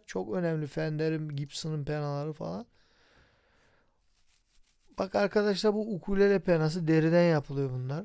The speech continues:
Bak, ukulele ve naylon telli gitarın yanı sıra baslar için demiş. Deriden yapılıyor.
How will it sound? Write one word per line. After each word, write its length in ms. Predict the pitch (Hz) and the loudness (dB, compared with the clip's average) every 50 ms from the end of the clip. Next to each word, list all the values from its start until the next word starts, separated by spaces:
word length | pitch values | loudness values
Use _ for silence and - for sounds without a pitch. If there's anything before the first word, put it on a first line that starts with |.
| - _ | -10 _
Bak, 300 | 165 156 160 160 - _ | -8 -8 -8 -8 -16 _
ukulele 440 | - _ - - 160 160 156 156 156 | -20 _ -10 -6 -4 -2 -2 0 -2
ve 120 | 151 147 | -2 -2
naylon 300 | 143 147 151 151 160 160 | -2 -4 -4 -4 -4 -4
telli 300 | 160 - 160 156 156 156 | -4 -6 -6 -6 -6 -8
gitarın 320 | 147 156 156 - 160 156 156 | -8 -10 -10 -8 -8 -6 -4
yanı 300 | 156 156 151 151 151 147 | -4 -4 -4 -6 -8 -8
sıra 280 | - - 165 165 151 | -6 -6 -4 -4 -2
baslar 400 | 143 147 147 143 - - 180 170 | 0 -2 -2 -2 -4 -4 -4 -4
için 300 | 151 139 - - - 139 | -4 -4 -8 -8 -8 -6
demiş. 360 | 135 135 151 196 - - - - | -6 -8 -8 -10 -12 -14 -14 -10
Deriden 420 | - 147 147 151 147 156 170 175 165 | -6 -4 -2 -2 0 0 0 0 0
yapılıyor. 520 | 156 147 139 - 143 139 139 147 180 226 | -2 -4 -6 -8 -10 -10 -8 -10 -10 -12